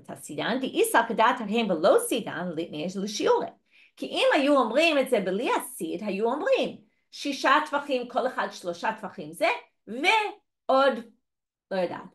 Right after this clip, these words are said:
רבע טפח לסיד." אז אלא לאו שמע מינא הם בסידן, אז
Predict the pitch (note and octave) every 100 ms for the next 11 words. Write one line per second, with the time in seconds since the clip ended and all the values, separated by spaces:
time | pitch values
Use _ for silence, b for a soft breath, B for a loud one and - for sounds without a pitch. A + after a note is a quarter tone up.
0 | _ F3+ G#3+ G#3+ G#3+ G#3+ F#3+ - E3 -
1 | F3 - - - - _ _ _ _ _
2 | _ _ _ D#3 - A#3 B3 G3+ F3+ G#3+
3 | G3+ - - E3+ F3+ D#3 - F#3 D3+ E3
4 | - C4+ G#4 G3